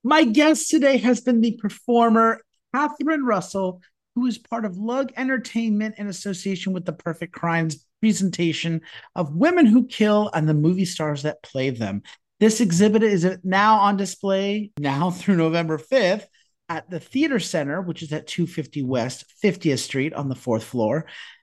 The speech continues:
And you know what? While you're there checking out this great exhibit, you should definitely get tickets to Catherine's show, The Perfect Crime,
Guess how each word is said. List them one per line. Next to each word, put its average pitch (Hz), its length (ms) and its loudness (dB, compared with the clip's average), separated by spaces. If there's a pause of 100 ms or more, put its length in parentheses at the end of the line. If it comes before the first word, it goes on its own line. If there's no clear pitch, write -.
(120)
And 208 260 4
you 233 60 6
know 254 160 6
what? 233 160 6
While 226 180 4
you're 262 180 2
there 233 220 2
checking 185 320 -4
out 160 140 -4
this 147 160 -10
great 156 180 -4
exhibit, 139 440 -6 (120)
you 202 300 0
should 226 260 0
definitely 220 460 0
get 185 200 -6
tickets 185 520 -10
to 320 260 4
Catherine's 143 640 -8
show, 123 480 -2 (420)
The 190 140 2
Perfect 165 500 0
Crime, 131 680 -2